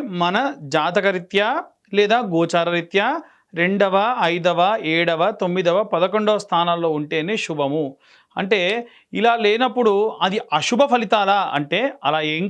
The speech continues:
కాదండి. వాస్తవంగా ఏంటంటే ఈ గ్రహ సంచారాల్లో భాగంగా గురువు మనకివ్వాల్సినటువంటి ఫలితములన్నీ కూడా ఖచ్చితంగా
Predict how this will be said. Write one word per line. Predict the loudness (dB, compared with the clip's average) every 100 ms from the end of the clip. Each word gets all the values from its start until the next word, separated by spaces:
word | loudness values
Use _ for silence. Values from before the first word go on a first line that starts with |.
| -2
కాదండి. | 0 -2 -4 -8 -10 _ _ _ _ _ 0
వాస్తవంగా | 0 0 -2 0 0 0 -2
ఏంటంటే | -4 -6 -2 0 0 -2 -10 -6
ఈ | -6 -2
గ్రహ | -2 0 0 0
సంచారాల్లో | 0 0 0 0 0 0 0
భాగంగా | 0 -2 -2 0 0 -2 -8 _ _ -4 2
గురువు | 2 2 2 2 -2 -2
మనకివ్వాల్సినటువంటి | -2 -2 -6 -2 0 2 0 0 0 0 -2 -4 -6 -2
ఫలితములన్నీ | -4 -2 -2 0 -2 -4 0
కూడా | 0 0 -2 -10 _ _ -6
ఖచ్చితంగా | -6 -6 -2 -2 0